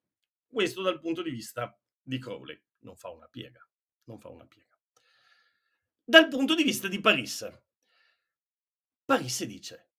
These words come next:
"Io sono più forte. Io sono un giocatore di rugby più forte." Anche dimenticandosi tutto il pregresso, tutto il passato,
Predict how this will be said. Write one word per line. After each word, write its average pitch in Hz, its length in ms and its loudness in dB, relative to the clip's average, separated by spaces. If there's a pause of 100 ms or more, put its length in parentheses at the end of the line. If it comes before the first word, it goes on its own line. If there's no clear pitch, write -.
(140)
"Io 214 260 -2
sono 139 400 -8
più 233 140 -8
forte. - 580 -16 (500)
Io 247 360 8
sono 131 560 2
un 185 140 -2
giocatore 180 680 -2
di 226 180 -2
rugby 175 560 -2
più 302 220 4
forte." - 540 -10 (340)
Anche 339 360 0
dimenticandosi 208 840 0
tutto 214 200 -10
il 165 80 -6
pregresso, 165 580 0
tutto 190 200 -8
il 160 80 -4
passato, 175 600 2